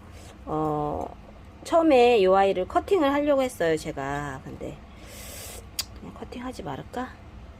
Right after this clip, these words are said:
아, 고민이라 고민되네요. 너무 머리가 막 이렇게 왔다 갔다 하니까 어떡할까 고민하는데,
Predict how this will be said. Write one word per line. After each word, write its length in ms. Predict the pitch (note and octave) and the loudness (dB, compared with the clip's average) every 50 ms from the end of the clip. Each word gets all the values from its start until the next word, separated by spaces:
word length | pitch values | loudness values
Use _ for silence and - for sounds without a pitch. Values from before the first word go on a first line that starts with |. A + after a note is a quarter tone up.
| - - | -16 -14
아, 220 | A#3 A#3 A3+ A3+ - | -12 -10 -10 -10 -2
고민이라 580 | - G#3 G#3 G#3+ G#3 G3+ F#3+ F3+ E3 E3 E3+ - - - - - - - - - - - - - - | 0 2 2 4 4 4 2 2 0 0 -4 -6 -14 -18 -20 -18 -18 -18 -18 -20 -20 -20 -20 -16 -6
고민되네요. 800 | - F3+ F#3 G3 F#3+ F3 E3+ D3+ D3 D3 D3 D#3 F#3 A3 B3 - - - - - - - - - - - - - - - - - - - - - - - - - - - - - - | -4 0 2 2 2 4 2 2 2 0 -2 -2 -4 -4 -6 -10 -14 -20 -20 -20 -20 -20 -20 -20 -20 -18 -18 -20 -20 -20 -20 -20 -20 -20 -20 -20 -20 -20 -20 -20 -20 -20 -18 -12 -4
너무 320 | G3 G3 G3+ G#3+ A3 G3 | -2 -2 0 0 -2 0
머리가 380 | F3+ F3+ G3 G3+ G3+ G3 G3 F#3+ | 2 4 4 4 2 0 -2 -4
막 180 | F3+ E3+ E3+ | -2 -4 -4
이렇게 280 | E3 E3+ - - F#3 F3 | -6 -8 -10 -8 -6 -4
왔다 300 | D#3+ D#3 D3+ - - F3+ | -4 -4 -6 -6 -8 -8
갔다 260 | F#3 F#3 - - F#3+ | -8 -8 -8 -8 -8
하니까 760 | F#3+ A#3 A#3+ A#3+ A3+ - - E3+ D#3+ D#3+ E3+ F3+ F3+ F#3 F#3 - - - - - - - - - - - - - - - - - - - - - - - - - - - - - - - - - - - - - - - - - - - - - - - - - - - - | -8 -8 -10 -10 -12 -12 -10 -8 -8 -8 -8 -10 -10 -12 -14 -16 -18 -20 -20 -20 -20 -20 -20 -20 -20 -20 -20 -20 -20 -20 -20 -20 -20 -20 -20 -20 -20 -20 -18 -18 -18 -18 -18 -18 -20 -20 -20 -20 -20 -20 -20 -20 -20 -20 -20 -20 -20 -20 -20 -20 -20 -20 -20 -20 -20 -20 -16
어떡할까 400 | - - G3+ F#3+ F3+ - F3 E3 | -16 -10 -6 -6 -6 -6 -8 -10
고민하는데, 1300 | - - F#3 F#3 F#3 F#3 F#3 F#3 F#3 F#3 F#3 F#3 F#3 F#3+ - - G#3 G3+ G3 F#3+ F#3+ F#3+ A3 A3+ | -6 -6 -4 -4 -4 -4 -4 -6 -8 -8 -10 -12 -14 -14 -14 -14 -12 -12 -10 -10 -10 -8 -8 -10